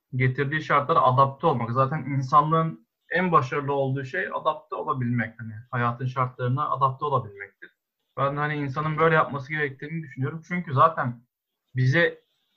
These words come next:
bize, bizim beslendiğimiz motivasyonlar işte bu, e, etik, ahlak vesaire, işte ilişkiler çok mükemmel şeyler. Hani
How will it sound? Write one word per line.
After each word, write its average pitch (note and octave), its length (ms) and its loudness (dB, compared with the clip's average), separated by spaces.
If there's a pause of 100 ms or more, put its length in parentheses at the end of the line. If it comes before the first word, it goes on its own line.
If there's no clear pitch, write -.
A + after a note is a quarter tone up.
(200)
bize, D3 380 -4
bizim D3 300 -2
beslendiğimiz F#3 520 4
motivasyonlar F#3 800 4
işte F3+ 260 -8
bu, - 320 -6 (340)
e, D3+ 60 -4
etik, C#3+ 320 -10 (260)
ahlak D#3+ 500 0
vesaire, D#3+ 800 0 (160)
işte - 180 -16 (840)
ilişkiler E3+ 640 0 (560)
çok G3+ 180 0
mükemmel G3 560 6
şeyler. A#2 380 2
Hani A2+ 420 0